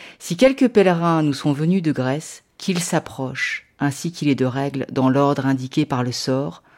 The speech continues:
je prophétise, moi, dans celui que me dicte le Dieu. » J'ai deux questions à ce propos, Raphaël Pitti. Un,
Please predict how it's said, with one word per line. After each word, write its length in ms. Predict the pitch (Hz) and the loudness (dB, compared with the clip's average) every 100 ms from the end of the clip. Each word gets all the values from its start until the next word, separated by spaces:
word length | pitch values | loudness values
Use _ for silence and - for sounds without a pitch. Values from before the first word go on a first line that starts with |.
| _ _ - | _ _ -6
je 140 | 123 | -6
prophétise, 960 | 123 107 233 214 175 - 123 123 139 151 _ _ _ | -2 2 4 4 0 -2 -6 -6 -10 -16 _ _ _
moi, 480 | 135 143 135 131 _ _ - _ | 4 6 6 2 _ _ -20 _
dans 140 | 143 139 | 0 0
celui 440 | - 143 135 151 - - | 0 -2 -2 -8 -14 -10
que 120 | - | 0
me 140 | 139 | 2
dicte 460 | 123 - 156 - - _ - | 0 -4 -14 -16 -20 _ -8
le 160 | 123 | -6
Dieu. » 320 | 127 123 131 127 _ _ _ _ _ _ _ _ | -4 -4 -4 -6 _ _ _ _ _ _ _ _
J'ai 140 | 165 175 | 4 6
deux 140 | 165 | 4
questions 480 | 165 135 - 143 151 _ | 0 -6 -4 -6 -6 _
à 100 | 143 | -12
ce 80 | 131 | -8
propos, 420 | - 135 131 131 - - - - | -6 -4 -6 -8 -10 -20 -20 -18
Raphaël 300 | 135 147 131 | -8 -4 -4
Pitti. 400 | - - 139 131 _ _ - | -6 -16 -16 -18 _ _ -2
Un, 260 | 170 170 | 2 2